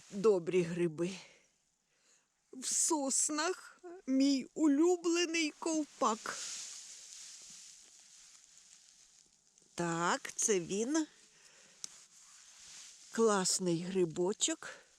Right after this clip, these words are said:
Пластинки у нього, як бачите, не білі, глинисті. І сам він весь в такий жовтувато-бежевенький, смачнющий гриб.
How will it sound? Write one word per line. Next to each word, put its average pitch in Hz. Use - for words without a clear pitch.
Пластинки 208
у 196
нього, 185
як 190
бачите, 180
не 185
білі, 180
глинисті. 190
І -
сам 226
він 196
весь 196
в -
такий 208
жовтувато-бежевенький, 190
смачнющий 180
гриб. 175